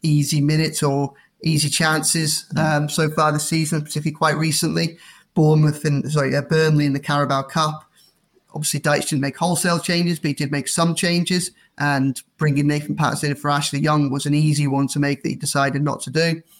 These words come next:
Speaker 1: Then away, then against Brighton at the weekend, obviously substitutes has been a big talking point. And even though Brighton, even when they got the goal, didn't look like they were necessarily gonna cut through Everton, it did feel like an obvious opportunity to bring Patterson on either for Young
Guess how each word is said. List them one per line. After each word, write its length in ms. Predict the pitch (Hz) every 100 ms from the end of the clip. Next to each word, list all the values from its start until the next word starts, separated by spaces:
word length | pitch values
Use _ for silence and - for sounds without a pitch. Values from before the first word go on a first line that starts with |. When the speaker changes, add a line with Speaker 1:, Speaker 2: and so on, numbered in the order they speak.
| _ _ -
Speaker 1:
Then 160 | - 151
away, 360 | 147 143 139
then 320 | - 151 143 -
against 520 | 151 156 143 123 -
Brighton 420 | 151 151 151 151
at 60 | 127
the 60 |
weekend, 520 | 135 156 156 160 156 151
obviously 260 | 147 -
substitutes 560 | 123 151 - - 143 123
has 80 | 123
been 160 | 135
a 40 | 135
big 260 | 139 - _ - - - _
talking 440 | - 180 - 165
point. 260 | 151 160 156
And 80 | 147
even 300 | 156 147 143
though 160 | 139 143
Brighton, 580 | 147 143 131 139 131 -
even 380 | 151 147 127 -
when 140 | 143
they 80 | 135
got 160 | 160 156
the 80 |
goal, 220 | 151 151 151
didn't 240 | 147 143
look 160 | 143 143
like 80 |
they 100 | 139
were 140 | 131 147
necessarily 340 | 143 - 139
gonna 140 | 135 147
cut 320 | - 156 -
through 300 | 165 165 151
Everton, 460 | 135 135 - 127 - _ - - _
it 140 | 147
did 140 | 180 156
feel 180 | 175 156
like 180 | 151
an 80 | 151
obvious 400 | 147 147 147 143
opportunity 640 | 143 151 - 147 143 135 139
to 120 | -
bring 180 | 143 131
Patterson 400 | - 139 - 143
on 80 |
either 260 | 135 139 135
for 360 | - 160 151 147
Young 340 | 135 131 135